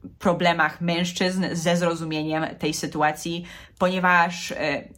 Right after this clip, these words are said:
fundamentalnie nawet sam ten mężczyzna, jak spojrzymy głębiej, e, na ten tekst, nie uważa, że ta szklanka jest czymś,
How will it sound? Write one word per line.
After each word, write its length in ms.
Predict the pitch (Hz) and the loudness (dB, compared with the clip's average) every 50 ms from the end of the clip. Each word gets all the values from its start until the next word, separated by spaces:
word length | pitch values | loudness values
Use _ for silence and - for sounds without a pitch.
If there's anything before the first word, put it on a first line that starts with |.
| _ - | _ -16
fundamentalnie 1000 | - - - 202 208 208 190 190 190 190 196 196 185 175 175 180 190 175 170 170 170 - | -4 0 2 4 6 6 4 4 2 -2 2 2 4 4 4 0 0 2 2 0 0 0
nawet 320 | 185 190 175 190 190 190 | -2 0 2 0 -2 -2
sam 320 | - - 214 190 190 185 185 | 0 4 4 4 4 2 -2
ten 200 | - 170 170 175 | -2 -2 0 0
mężczyzna, 760 | 180 185 185 180 - - 190 185 175 170 156 151 165 165 - | 0 0 0 -2 -2 -2 -2 -2 0 0 2 4 4 2 2
jak 180 | 143 156 151 - | 0 -4 -4 -4
spojrzymy 480 | - - 175 175 175 175 180 165 160 156 151 | -4 -2 0 0 0 0 -2 -4 -4 -4 -4
głębiej, 640 | 143 156 160 160 165 151 160 160 156 151 147 147 147 - - - - | -2 -2 -2 -2 -2 -2 -2 0 0 0 -2 -4 -6 -12 -20 -20 -8
e, 140 | - - 160 | -4 -4 -2
na 160 | 147 170 170 | 0 0 0
ten 220 | 170 185 170 165 170 | 0 0 -6 -4 0
tekst, 480 | 175 160 170 170 - - - - - _ _ - _ _ | 0 0 0 -2 -8 -12 -14 -18 -20 _ _ -20 _ _
nie 260 | 156 160 165 170 180 | -4 0 2 2 2
uważa, 500 | 180 185 175 185 185 185 208 190 170 175 | 2 2 6 6 6 6 6 2 -2 -4
że 80 | 170 - | -2 -4
ta 100 | 165 175 | -6 -6
szklanka 600 | - - - 175 170 160 160 - 156 160 - - - _ _ _ _ _ _ _ _ _ _ _ _ _ _ _ - _ | -8 -2 -2 -2 -2 -2 -2 -4 -4 -4 -4 -8 -14 _ _ _ _ _ _ _ _ _ _ _ _ _ _ _ -6 _
jest 360 | 202 170 170 175 - - - | 0 0 0 0 -2 -8 -4
czymś, 460 | - 190 170 165 170 175 - - - | -2 -2 -2 -2 -2 -6 -6 -8 -10